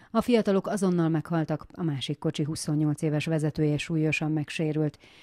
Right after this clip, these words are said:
Napokig életveszélyes állapotban a Honvéd kórházban kezelték, aztán a tököli Rapp kórházba vitték. Júliusban kifizették érte a több mint hét millió forintos óvadékot, így azóta házi őrizetben van. Napra pontosan nyolc hónappal a tragikus baleset után a rendőrség most zárta le a nyomozást.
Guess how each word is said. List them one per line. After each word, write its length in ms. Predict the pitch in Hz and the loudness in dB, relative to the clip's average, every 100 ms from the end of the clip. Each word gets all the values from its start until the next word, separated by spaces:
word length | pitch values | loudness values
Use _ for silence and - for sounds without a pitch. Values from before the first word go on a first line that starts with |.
| - - | -20 -6
Napokig 460 | 185 170 180 226 202 | -2 0 0 0 2
életveszélyes 760 | 185 156 - 156 - 160 151 | 2 0 -2 -4 0 0 2
állapotban 520 | 170 165 160 160 165 | 2 2 2 2 2
a 60 | 160 | 2
Honvéd 380 | 175 160 151 - | 2 2 0 0
kórházban 540 | 160 147 151 147 156 | -2 0 -2 0 0
kezelték, 560 | 170 156 160 160 156 - - - - | 0 0 0 0 -2 -4 -14 -20 -8
aztán 280 | 214 - 220 | -4 0 0
a 60 | |
tököli 400 | 208 170 - 156 | 0 -2 -2 0
Rapp 220 | 156 156 - | 0 -2 0
kórházba 540 | 160 139 156 143 160 | -2 0 -2 -2 -2
vitték. 500 | 147 143 160 151 - _ _ _ | -4 -2 -2 -4 -6 _ _ _
Júliusban 560 | 185 180 180 185 175 196 | 0 2 2 2 2 0
kifizették 640 | 202 160 151 151 - 160 | 0 -2 0 -2 -2 -2
érte 260 | 180 165 180 | 0 0 0
a 40 | |
több 180 | 170 185 | 0 0
mint 160 | 185 - | -2 -2
hét 320 | 220 190 - | 0 0 0
millió 280 | 156 151 147 | 0 2 0
forintos 480 | - 156 156 160 | 0 0 0 -2
óvadékot, 640 | - 190 165 151 147 151 - - - | -4 -2 0 0 -2 -4 -6 -12 -10
így 180 | 214 214 | -6 0
azóta 380 | 233 180 147 170 | 0 2 0 -2
házi 360 | 147 151 139 147 | -2 -2 0 -2
őrizetben 580 | 143 143 151 160 151 | -2 -4 -4 -2 0
van. 220 | 139 139 - _ - _ - | 0 -2 -8 _ -20 _ -4
Napra 280 | 202 185 185 | -2 0 2
pontosan 460 | 214 202 196 196 | 2 2 2 4
nyolc 280 | 180 190 180 | 4 4 2
hónappal 440 | - 170 160 - 165 | 0 0 0 2 0
a 80 | |
tragikus 460 | 160 175 170 160 165 | 2 0 -2 -2 -2
baleset 440 | 170 180 175 185 | -2 -2 -2 -4
után 280 | 202 202 180 | -4 -2 0
a 60 | 151 | 0
rendőrség 640 | 165 170 160 139 147 143 | 2 2 0 -2 -6 -2
most 240 | 151 151 | 0 0
zárta 340 | 143 147 - 156 | 0 -2 -4 -2
le 100 | 151 | 0
a 100 | 147 | 2
nyomozást. 640 | 151 151 147 151 135 - | 2 2 0 -2 -4 -8